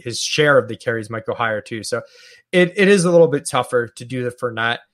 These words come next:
Jones stuff. And these are situations that, you know, on one part of me says you kinda avoid 'em for the reasons I just stated with Moss and Singletary,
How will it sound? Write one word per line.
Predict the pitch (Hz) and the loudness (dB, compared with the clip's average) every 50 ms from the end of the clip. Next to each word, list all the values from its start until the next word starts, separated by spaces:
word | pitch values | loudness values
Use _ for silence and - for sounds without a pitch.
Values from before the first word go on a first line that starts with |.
| _ _ _ _ - | _ _ _ _ -16
Jones | 120 110 131 123 123 123 120 - | -6 -2 -2 -2 -2 -2 -6 -8
stuff. | - - - 127 120 120 117 - - - | -10 -4 -2 0 0 0 0 -2 -4 -8
And | 185 151 143 - _ _ _ _ _ | -8 -8 -8 -8 _ _ _ _ _
these | 170 185 226 | 2 4 6
are | 233 - | 4 4
situations | - 214 175 - 185 175 170 165 - - 160 143 120 - | 2 -4 -4 -2 2 2 2 2 2 -2 -4 -4 -4 -2
that, | 147 135 127 123 - - - _ _ _ _ _ _ _ _ _ _ _ _ _ _ _ _ _ _ _ _ _ | 0 0 2 0 0 -2 -6 _ _ _ _ _ _ _ _ _ _ _ _ _ _ _ _ _ _ _ _ _
you | - 143 | -10 -8
know, | 131 123 127 - _ _ _ - | -8 -8 -8 -10 _ _ _ -6
on | 139 131 127 | -6 -4 0
one | 151 175 170 | 0 -2 -2
part | 165 - 190 190 190 190 | -2 -2 0 0 0 0
of | 180 | 0
me | 170 170 170 160 | 0 0 0 -2
says | - - 156 135 135 131 123 107 - - - - - - | -2 -2 -2 0 0 0 0 -2 -6 -8 -10 -10 -12 -14
you | 151 131 | -14 -14
kinda | - - 143 147 135 117 - | -6 -4 -2 -2 -2 -2 -4
avoid | 175 - - 113 120 147 170 196 | -6 -6 -2 0 2 2 2 2
'em | 202 208 190 | 0 -4 -8
for | 170 - 147 | -8 -8 -8
the | 135 127 | -6 -4
reasons | 143 147 139 147 139 | -4 -6 -6 -4 -4
I | 143 139 | -4 -4
just | 131 139 123 - - | -4 -4 -6 -8 -6
stated | - 143 151 156 175 180 175 170 | -6 -6 -4 -2 -4 -4 -4 -6
with | 180 160 | -8 -4
Moss | 165 165 175 180 170 - | -2 -2 0 -2 -2 -4
and | 190 170 | -8 -8
Singletary, | - 180 180 175 180 180 - 185 180 180 180 180 170 170 | -6 -6 -4 -4 -6 -4 0 2 2 2 2 0 -2 -4